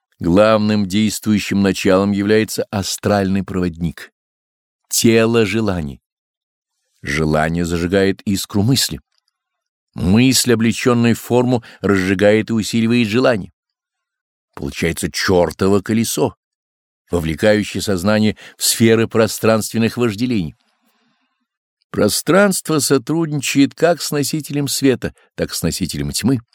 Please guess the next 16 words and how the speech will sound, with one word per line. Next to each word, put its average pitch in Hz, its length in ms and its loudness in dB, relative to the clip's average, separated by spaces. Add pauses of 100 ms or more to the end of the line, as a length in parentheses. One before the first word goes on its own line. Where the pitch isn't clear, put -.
(680)
но 107 340 4
по 117 200 2
линиям 127 580 2
напряжения 104 840 0
и - 20 -8
притяжения 73 640 -4 (120)
диаметрально 101 760 -2
противоположным. 90 640 -8 (920)
Закон 135 640 2
созвучия 131 1080 -2
неумолимо 147 840 0
и 135 40 0
точно 127 420 -2
действует 113 440 -2
и 90 60 -4
здесь. 73 340 -4